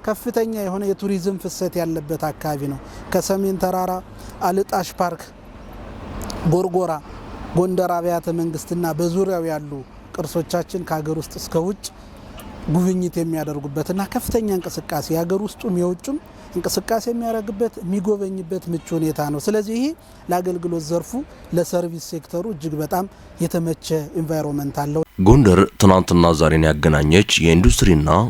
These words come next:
Speaker 2: ኢንቨስትመንት ከተማ። የከተሜነት ታሪኳ በአጼ ፋሲለደስ የንግስና ዘመን የሚጀምረው የጎንደር ከተማ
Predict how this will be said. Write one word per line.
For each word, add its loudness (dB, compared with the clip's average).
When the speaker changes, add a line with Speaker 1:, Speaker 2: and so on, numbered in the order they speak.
Speaker 2:
ኢንቨስትመንት 2
ከተማ። 6
የከተሜነት 4
ታሪኳ 2
በአጼ 2
ፋሲለደስ 0
የንግስና 0
ዘመን 0
የሚጀምረው 4
የጎንደር 0
ከተማ 2